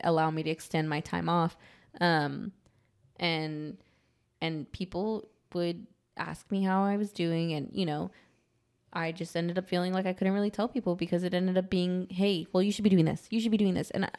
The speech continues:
I, trust me, you don't think I wanna sleep when the baby sleeps? You think I don't see that little cute little fucker sleeping right there and <laughs> wanna, wanna knock out too? Like,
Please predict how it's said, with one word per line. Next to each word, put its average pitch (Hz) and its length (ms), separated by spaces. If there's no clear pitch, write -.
I, 185 140
trust 269 260
me, 170 140
you 175 140
don't 214 140
think 226 120
I 214 60
wanna 220 180
sleep 214 240
when 262 60
the 262 60
baby 277 180
sleeps? 311 280
You 196 80
think 208 140
I 214 60
don't 202 200
see 202 140
that 208 160
little 202 180
cute 196 220
little 185 340
fucker 208 300
sleeping 220 420
right 240 160
there 254 160
and 214 440
<laughs> 202 60
wanna, 208 280
wanna 196 480
knock 190 300
out 208 200
too? 240 200
Like, 196 220